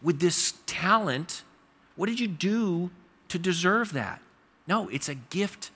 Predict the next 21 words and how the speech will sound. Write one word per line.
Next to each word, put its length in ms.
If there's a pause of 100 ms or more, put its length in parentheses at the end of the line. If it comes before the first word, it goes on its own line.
(320)
of 160
God's 280
grace 580 (300)
to 220
us 260 (280)
as 180
a 60
blessing 540
to 200
us 220
and 180
to 140
others. 260
And 100
we'll 80
get 200
to, 120
to 240
that 180
aspect, 480
uh, 100